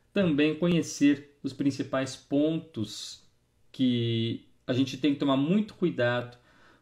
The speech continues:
quando a gente produz uma comunicação profissionalmente. E, mais uma vez, eu estou falando aqui com profissionais que utilizam a comunicação como uma das ferramentas do seu trabalho, se não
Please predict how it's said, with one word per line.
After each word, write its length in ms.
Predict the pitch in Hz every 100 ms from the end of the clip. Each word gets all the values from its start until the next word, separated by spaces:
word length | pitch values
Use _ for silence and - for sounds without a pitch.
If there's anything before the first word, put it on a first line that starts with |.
| _
quando 480 | 135 123 120 120 120
a 60 |
gente 400 | 117 127 117 -
produz 1080 | 113 - 139 127 113 139 208 214 - - - -
uma 240 | 139 123
comunicação 920 | - 139 139 135 127 117 - 151 151 - _ _ _ _ _ _ - _ _ _ -
profissionalmente. 2000 | 202 214 - - 180 - - 175 165 160 151 127 120 117 107 - - - 90 85 - _ _ _ _ _ _
E, 600 | 131 117 120 147 175 170 -
mais 240 | - 107 104
uma 200 | 139 156
vez, 280 | 120 120 135
eu 60 |
estou 160 | 160 143
falando 340 | 139 123 120
aqui 200 | 120 127
com 140 | 123 170
profissionais 880 | 180 180 - 220 190 127 123 170 175
que 80 |
utilizam 580 | 202 - 262 151 139 170
a 60 | 175
comunicação 920 | 190 196 202 226 220 - 147 151 170 - _
como 320 | 180 185 208 - _
uma 200 | 175 175
das 120 | 175
ferramentas 600 | 170 170 180 143 139 139
do 40 | 135
seu 140 | 151
trabalho, 400 | 139 131 127 151
se 160 | 170 190
não 300 | 156 156